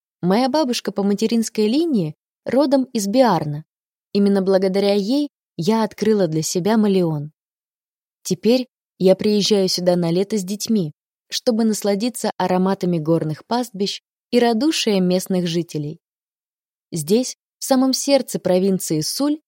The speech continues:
сосредоточено множество мастерских по производству эспадрилей.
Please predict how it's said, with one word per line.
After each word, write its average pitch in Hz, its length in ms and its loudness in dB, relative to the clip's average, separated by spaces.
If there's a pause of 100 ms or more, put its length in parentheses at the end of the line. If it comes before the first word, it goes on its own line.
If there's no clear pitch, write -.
(220)
сосредоточено 226 920 -2
множество 240 560 2
мастерских 190 720 -2 (160)
по 190 100 0
производству 190 880 -2
эспадрилей. 196 720 -2